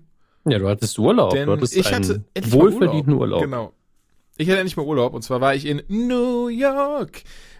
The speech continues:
Speaker 2: was ich, glaub ich, mittlerweile, äh, zuhauf überall erzählt habe, wer mich, äh, vors Mikrofon oder vor die Handykamera lässt. Aber ich bin noch nicht müde geworden und habe auch heute wieder ganz viele Erzählungen dabei. Und das Schöne ist, da du der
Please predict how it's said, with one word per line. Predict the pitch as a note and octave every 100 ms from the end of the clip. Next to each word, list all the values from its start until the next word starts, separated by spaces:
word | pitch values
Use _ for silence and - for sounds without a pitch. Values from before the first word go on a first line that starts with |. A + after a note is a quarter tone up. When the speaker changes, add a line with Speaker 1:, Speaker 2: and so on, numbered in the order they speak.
| -
Speaker 2:
was | B2+
ich, | C#3
glaub | - C3
ich, | A#2+
mittlerweile, | B2+ A#2+ A2 A2 G#2 G2
äh, | G#2+ F#2+
zuhauf | G#2+ G2+ B2+ D3+
überall | F3+ F#3 D3
erzählt | C#3+ - D3 D3+
habe, | C#3 C3 B2+ A2+
wer | B2+
mich, | C#3+ - -
äh, | B2
vors | - A#2+ D3
Mikrofon | D#3 C#3 - C3 A#2
oder | B2+
vor | A#2 A#2+
die | A2+
Handykamera | C3 A#2+ - F#2 F2+
lässt. | E2+ G#2+ - - - - - -
Aber | E3+ A#3+
ich | F#3+
bin | G3+
noch | G#3+
nicht | D#3+
müde | F3 G#3
geworden | C3 G#2+ G#2 A2+
und |
habe | C3 D3
auch | D#3
heute | D#3+ D3+
wieder | C3 A#2
ganz | C#3+ G#3+ -
viele | G3 F3+ F3+ F#3 F3+ - - -
Erzählungen | D3+ - - A#3 G#3 D3+ B2
dabei. | A2+ A2
Und | A#2+
das | B2+
Schöne | - B3 D4
ist, | F#3 G#3+ -
da | F3
du | C#3+ A#3 C#4+ D4 - _ _ _
der | C#3+ D3+ -